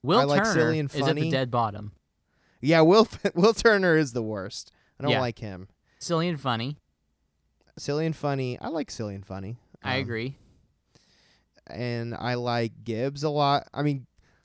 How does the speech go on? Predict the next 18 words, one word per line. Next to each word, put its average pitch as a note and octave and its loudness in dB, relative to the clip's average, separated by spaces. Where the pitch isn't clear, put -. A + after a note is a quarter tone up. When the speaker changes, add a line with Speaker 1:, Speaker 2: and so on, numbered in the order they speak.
Speaker 2:
Gibbs, G3+ 4
Barbossa, D#3+ 4
and A#2+ -4
Flying C3 -4
or G#2+ -6
uh, G#2 -8
uh, G#2 -6
Davy A#2 -2
Jones A2 -6
are, G#2+ -4
like, G2+ -8
the G2+ -10
holy G2 -6
trinity F#2+ -14
of F#2+ -12
good B2+ -2
Speaker 1:
Mm-hmm. A2+ -4
Speaker 2:
pirates. F2+ -12